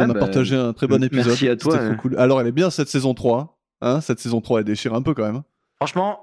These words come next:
Speaker 2: là, on commence à partir dans quelque chose de
Speaker 1: Ouais.
Speaker 2: Même en plus, c'est cool, il y a, il y a, il y a pas mal de,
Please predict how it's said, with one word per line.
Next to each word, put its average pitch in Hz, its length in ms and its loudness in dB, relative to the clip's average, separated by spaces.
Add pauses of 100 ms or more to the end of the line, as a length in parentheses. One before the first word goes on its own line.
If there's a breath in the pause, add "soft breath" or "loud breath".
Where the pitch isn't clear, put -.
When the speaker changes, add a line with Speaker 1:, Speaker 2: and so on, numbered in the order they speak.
Speaker 2:
là, 151 180 -2
on 127 320 -8
commence 139 300 -2
à 139 80 -2
partir 123 220 -4
dans 131 120 -4
quelque 120 140 -6
chose 127 200 -2
de 104 420 0 (100)
Speaker 1:
Ouais. 110 100 -8 (440)
Speaker 2:
Même 165 140 0
en 185 80 -2
plus, 196 100 -6
c'est 190 160 -6
cool, 208 160 -4
il 165 40 2
y 147 40 2
a, 135 180 -2
il 123 80 -12
y 127 60 -4
a, 117 160 -4
il 135 40 -6
y 135 40 0
a 127 60 -2
pas 147 120 -4
mal 170 220 -4
de, 127 500 -2